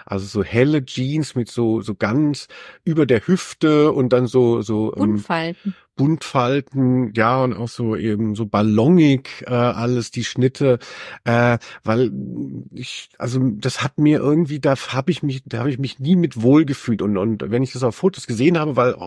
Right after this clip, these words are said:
Speaker 1: man konnte ja, das war, gab ja noch nicht das Internet in der Form und, äh, also man war ja so ein bisschen auch dem,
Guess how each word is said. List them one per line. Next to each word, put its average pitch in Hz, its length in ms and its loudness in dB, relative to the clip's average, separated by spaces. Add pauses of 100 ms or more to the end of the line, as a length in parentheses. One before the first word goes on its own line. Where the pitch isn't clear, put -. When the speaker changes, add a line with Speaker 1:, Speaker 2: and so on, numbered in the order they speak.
Speaker 1:
man 120 240 -2
konnte 196 320 0
ja, 110 340 -2
das 113 220 -8
war, 117 100 0
gab 113 220 -4
ja 135 80 -2
noch 127 100 2
nicht 131 200 -2
das 110 120 -6
Internet 160 400 0
in 131 120 -2
der 127 120 -2
Form 131 360 0 (580)
und, 123 500 2
äh, - 40 -16 (380)
also 110 320 -10
man 110 220 -2
war 113 140 0
ja 151 80 2
so 117 80 0
ein 107 60 -2
bisschen 139 280 -4
auch - 200 -4
dem, 117 440 -2